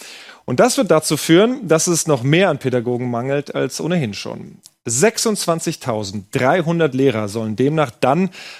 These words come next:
an deutschen Grundschulen fehlen. Und schon schulen immer mehr pädagogische Laien um und wagen sich in die Klassenräume.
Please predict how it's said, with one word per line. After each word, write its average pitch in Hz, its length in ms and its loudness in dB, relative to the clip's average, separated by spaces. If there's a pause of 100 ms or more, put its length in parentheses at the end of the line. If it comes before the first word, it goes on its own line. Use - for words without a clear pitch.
an 127 140 -4
deutschen 127 320 0
Grundschulen 113 640 -4
fehlen. - 640 -8 (500)
Und 127 160 -6
schon 233 320 2
schulen 165 340 2
immer 185 220 2
mehr 175 220 4
pädagogische 147 640 0
Laien 127 420 0
um 208 340 4
und 120 160 -2
wagen 139 260 4
sich 151 280 0 (340)
in 131 80 -2
die 165 80 2
Klassenräume. 113 960 -4